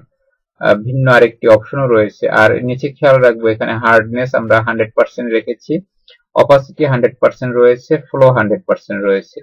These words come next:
এবারে আমরা ব্রাশ, সরি, আমরা ব্রাশ সাইজটি ছোট বড় করার ক্ষেত্রে কিবোর্ডে থার্ড ব্র্যাকেট রয়েছে, একটি লেফট একটি রাইট সাইডে।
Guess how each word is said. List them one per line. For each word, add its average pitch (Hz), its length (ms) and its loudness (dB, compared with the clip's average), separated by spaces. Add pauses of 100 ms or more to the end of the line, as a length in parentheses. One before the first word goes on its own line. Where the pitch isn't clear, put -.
এবারে 131 480 4 (460)
আমরা 117 520 6
ব্রাশ, 117 500 2 (480)
সরি, 302 300 -2 (1080)
আমরা 117 220 4
ব্রাশ 123 380 4 (180)
সাইজটি 135 640 -2
ছোট 156 240 0
বড় 139 320 4
করার 120 320 4
ক্ষেত্রে - 520 -2 (600)
কিবোর্ডে 151 540 4 (120)
থার্ড 127 240 2
ব্র্যাকেট 131 460 2
রয়েছে, 107 640 -4
একটি 117 380 -8
লেফট 117 400 4 (220)
একটি 113 220 -6
রাইট 107 320 6
সাইডে। 98 480 -4